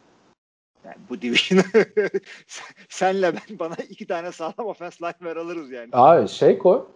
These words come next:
Speaker 2: Saquon Barkley üç maç fark ettirmez mi? Fark ettirir yani şu anda. Saquon Barkley sağlam bir Saquon Barkley. Benim gözümde Derrick Henry ile bir yani.
Speaker 1: Abi bunlar geçen sene çöktüklerinde Saquon Barkley yok muydu?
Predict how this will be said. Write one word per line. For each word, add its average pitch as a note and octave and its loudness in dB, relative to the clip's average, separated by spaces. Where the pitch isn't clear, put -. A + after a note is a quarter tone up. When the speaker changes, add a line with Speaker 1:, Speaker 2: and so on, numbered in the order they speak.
Speaker 2:
Saquon D#3 2
Barkley F#3+ 2
üç - -12
maç F#3 -2
fark F3+ 0
ettirmez F#3+ -4
mi? C3+ -8
Fark D3+ 2
ettirir D3 -2
yani F#2+ -6
şu - -10
anda. G#2+ -2
Saquon C3+ 2
Barkley D3 4
sağlam C#3 4
bir - -14
Saquon G#2 -10
Barkley. G#2 -8
Benim E3 -2
gözümde C#3 -2
Derrick F#3+ 2
Henry G#2+ -6
ile B3 -8
bir A3+ -6
yani. A2 -6
Speaker 1:
Abi A#2+ -18
bunlar A2+ -16
geçen A2 -14
sene A#2 -14
çöktüklerinde A2 -14
Saquon G#2+ -10
Barkley G#2+ -8
yok E3+ -2
muydu? G#2 -12